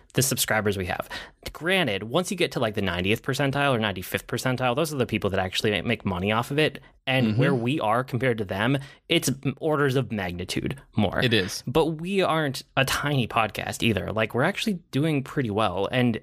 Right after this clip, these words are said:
Speaker 1: I, like I said, I do not know how I would replicate the community that we have right now.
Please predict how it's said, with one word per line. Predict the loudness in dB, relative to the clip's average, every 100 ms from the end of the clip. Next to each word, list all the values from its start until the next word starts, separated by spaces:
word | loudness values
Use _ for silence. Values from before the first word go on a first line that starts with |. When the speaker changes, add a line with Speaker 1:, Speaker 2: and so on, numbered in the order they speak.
| _ _ _ _ -2
Speaker 1:
I, | 0 0
like | -2 0
I | 0
said, | -2 -4 -6 -2
I | 0
do | 0 0
not | 0 0
know | 0 0
how | 0
I | 2
would | 2 0
replicate | -4 -4 0 0 0
the | -2
community | 0 2 2
that | 0 0
we | -2
have | -2 -2
right | -2 -2
now. | -2 -2